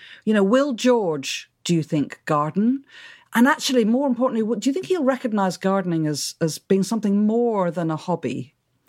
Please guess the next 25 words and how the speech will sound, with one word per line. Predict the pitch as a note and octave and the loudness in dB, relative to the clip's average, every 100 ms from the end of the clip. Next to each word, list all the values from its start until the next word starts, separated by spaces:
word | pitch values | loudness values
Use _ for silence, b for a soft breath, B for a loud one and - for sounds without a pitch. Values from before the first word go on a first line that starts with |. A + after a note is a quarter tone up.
| b b | b b
When | - A#3 | 2 4
he's | B3+ B3+ | 4 4
old | B3 | 2
enough | A3 F#3+ F3+ | 2 -2 -2
to | E3+ | -2
garden, | F#3 E3+ D3 D#3+ | 0 0 0 0
will | G#3+ | 0
gardening | A3 B3 B3+ A3+ G3 | 0 -2 0 0 0
have | F#3 - B B B B B B B B - - - _ _ - | -2 -4 B B B B B B B B -20 -20 -20 _ _ -2
attained | B3 - C#4+ D#4+ C4 | 0 2 2 2 2
a | |
different | G#3+ C4+ C4+ B3+ - | 0 0 2 -2 0
sort | - A#3+ A#3 | 0 0 0
of | G#3 E3+ - | -2 -4 -2
meaning | G3 A#3 A3+ D#3 C3 | 2 4 4 0 -2
for | C3 - | -4 -4
s-, | D3 - - | -4 -4 -8
for, | - E3 C#3 | -2 -2 -2
for | - | -6
people, | D3+ G#3+ G#3 F#3+ F3 | -2 0 0 0 -4
for | - E3 D#3 | -2 -4 -2
individuals, | E3+ F#3 F3 F3 F3 | 0 -2 -2 -4 -2
and | F3 F#3+ F3 | -2 -2 -4
for | - | -6
society? | F#3 F#3+ A#3 C#4+ - | -6 -4 -4 -4 -6